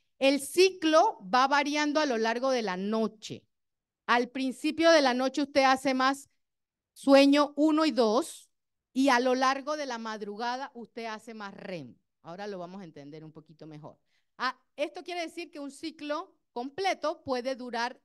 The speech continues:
noventa minutos. Esto es noventa minutos algunos, algunos hacen ciclos rápidos.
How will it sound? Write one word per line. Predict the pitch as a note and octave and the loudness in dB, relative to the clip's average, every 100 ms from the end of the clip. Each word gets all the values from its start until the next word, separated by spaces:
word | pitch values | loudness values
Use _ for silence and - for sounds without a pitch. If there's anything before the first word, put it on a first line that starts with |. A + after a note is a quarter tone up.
| _ | _
noventa | A3+ B3+ B3 A3 B3+ B3+ B3+ | -14 -10 -8 -6 -8 -6 -8
minutos. | B3 G#3 F#3 - - _ _ _ _ _ _ _ _ _ | -6 -8 -10 -12 -20 _ _ _ _ _ _ _ _ _
Esto | - C#4 C#4+ C#4+ | -8 -8 -2 -2
es | D4 E4 - _ - | 0 -4 -10 _ -14
noventa | A3 G#3 A#3+ C4+ D#4+ | -8 -6 -6 -6 -6
minutos | E4 D#4+ D#4+ E4 | -4 -4 -4 -4
algunos, | D#4+ D#4 E4 D#4 B3 C4+ _ _ | -4 -4 -2 -2 -4 -8 _ _
algunos | - A#3 B3 C#4+ D4 | -10 -8 -6 -4 -4
hacen | C#4+ D4 | -4 -6
ciclos | C#4+ D4+ - C#4 C4+ | -6 -10 -4 -2 -2
rápidos. | - C4+ C#4 C#4 G3+ D#3 A2+ - | -6 2 2 2 -4 -8 -10 -14